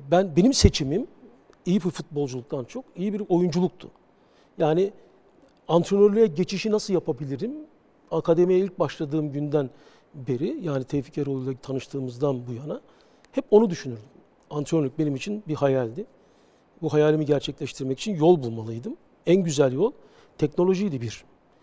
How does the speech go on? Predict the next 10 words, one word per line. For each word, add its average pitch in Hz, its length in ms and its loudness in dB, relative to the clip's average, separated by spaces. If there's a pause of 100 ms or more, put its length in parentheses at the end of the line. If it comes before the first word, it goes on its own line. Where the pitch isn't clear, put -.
(280)
Teknolojiye 175 500 -2
ulaşmanın 208 400 0
yolları 202 300 0
çok 226 240 -4
kolay 170 260 -2
çünkü, 190 320 -6 (580)
e, 156 280 -4 (680)
dünyada 175 420 0
siz 175 380 -6
eğer 170 380 -2